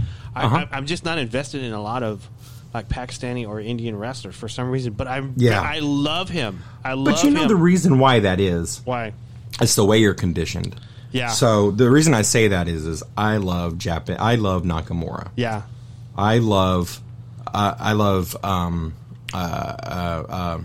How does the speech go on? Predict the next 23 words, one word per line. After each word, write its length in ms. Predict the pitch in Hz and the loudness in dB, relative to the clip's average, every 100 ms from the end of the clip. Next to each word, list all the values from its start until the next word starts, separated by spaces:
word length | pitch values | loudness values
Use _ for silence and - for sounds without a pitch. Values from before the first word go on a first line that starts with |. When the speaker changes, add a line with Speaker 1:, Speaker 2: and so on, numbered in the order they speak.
| - - - - - - - - - | -14 -18 -18 -16 -16 -18 -18 -14 -4
Speaker 2:
oh, 120 | 92 | -2
what 160 | 87 90 | 0 -2
is 140 | 85 | -2
his 180 | 98 87 | -4 -2
name? 380 | 95 87 80 - | 0 -2 -4 -6
Uh, 360 | 101 95 90 87 - - - - - - | -2 -2 -2 -4 -10 -16 -16 -16 -16 0
oh, 180 | 117 117 | 4 4
Tajiri. 580 | - 117 107 113 85 - - - - 113 | 2 0 4 4 4 -6 -14 -18 -8 -4
I 40 | |
love 140 | 113 101 | -4 -2
Speaker 1:
Yeah. 40 | |
Speaker 2:
Tajiri. 400 | 113 139 135 131 - - | 4 6 6 2 -6 -8
Speaker 1:
Yep. 160 | 120 127 | -6 -4
Speaker 2:
I 80 | 98 | -2
love, 680 | 87 87 85 85 85 80 - | -2 -2 -2 -2 -4 -6 -8
I 80 | 98 | -6
love 240 | 92 87 | -4 -4
Taka 300 | - 98 - | -2 -2 0
Michinoku. 1000 | 98 90 - 92 117 135 - 131 123 120 | 0 0 -2 0 2 2 4 4 6 4
Speaker 1:
Mm-hmm. 340 | 123 127 135 127 | 0 -4 -2 0
Speaker 2:
I 120 | 98 | -2
love 280 | 90 90 87 | 0 -2 0
Nakamura. 880 | 85 80 90 90 113 120 117 110 | -2 -4 -2 2 4 6 6 4